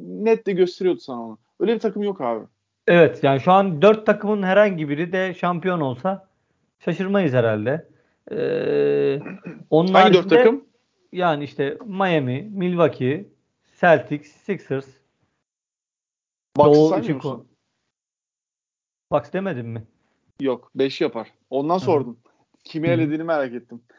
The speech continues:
Speaker 2: Hı hı.
Speaker 1: Yani Doğu'da çok karışık. Ee, zaten sonrasında yavaştan da Doğu'yu biraz incelemeye geçeceğiz.
Speaker 2: Hı hı.
Speaker 1: O bağlamda sana hak veriyorum. Ee, mesela playoff'un ilk turunda örnek veriyorum.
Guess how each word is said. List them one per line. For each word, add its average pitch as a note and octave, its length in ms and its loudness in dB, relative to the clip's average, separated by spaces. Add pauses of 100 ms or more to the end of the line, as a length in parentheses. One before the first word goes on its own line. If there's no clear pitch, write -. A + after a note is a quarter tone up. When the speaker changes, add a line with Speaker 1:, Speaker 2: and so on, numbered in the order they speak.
Speaker 2:
Hı C#3 60 -6
hı. C3+ 100 -6
Speaker 1:
Yani D#3+ 300 0
Doğu'da F3 480 -2
çok F#3 240 -12
karışık. D#3+ 480 -12 (100)
Ee, C3 400 -6
zaten D3 380 -8 (220)
sonrasında C#3+ 480 -10
yavaştan D3 400 -6
da D3+ 120 -10
Doğu'yu D3+ 360 -6 (120)
biraz C#3 420 -4
incelemeye C#3+ 400 -2
geçeceğiz. G3 400 -4 (160)
Speaker 2:
Hı E3+ 60 0
hı. C3+ 180 0
Speaker 1:
O D3 80 4
bağlamda G3 400 2
sana A3 220 -12
hak G3+ 200 -10
veriyorum. G#3 380 -8 (340)
Ee, C#3+ 140 -12
mesela F3 460 -6 (1400)
playoff'un A#3 380 -4
ilk B3 180 -8
turunda D#3+ 380 -8
örnek F3 340 -6
veriyorum. B2 400 -10